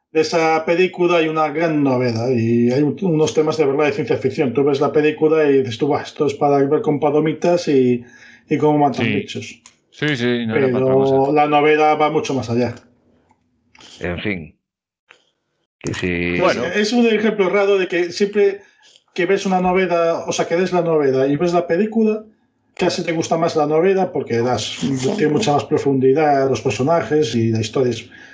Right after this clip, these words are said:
Speaker 1: mejor, es lo
Speaker 2: Sí.
Speaker 1: habitual. Pues acabo de ver una novela que realmente te digo que casi me quedo con la película.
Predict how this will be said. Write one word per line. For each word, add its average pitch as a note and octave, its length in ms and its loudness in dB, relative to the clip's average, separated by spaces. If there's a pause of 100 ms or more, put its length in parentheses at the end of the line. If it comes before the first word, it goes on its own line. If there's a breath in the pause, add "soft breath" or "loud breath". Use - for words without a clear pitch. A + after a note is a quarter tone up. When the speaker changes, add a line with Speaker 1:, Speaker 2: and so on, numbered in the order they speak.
(200 loud breath)
Speaker 1:
mejor, D#3 540 2
es D#3 180 -2
lo D#3 180 2
Speaker 2:
Sí. C#3+ 40 2
Speaker 1:
habitual. B2+ 520 0 (360 soft breath)
Pues D#3 180 0
acabo A3+ 280 0
de G3 80 4
ver G3 80 4
una G3 180 0
novela A3 520 0 (560)
que D3 640 2
realmente F#3+ 680 -2 (360)
te D3+ 100 0
digo F#3 200 4
que F3+ 220 -2 (180)
casi F#3+ 280 0
me E3 140 -2
quedo F3+ 220 0
con E3 120 -2
la B2 80 -6
película. A#2 380 -8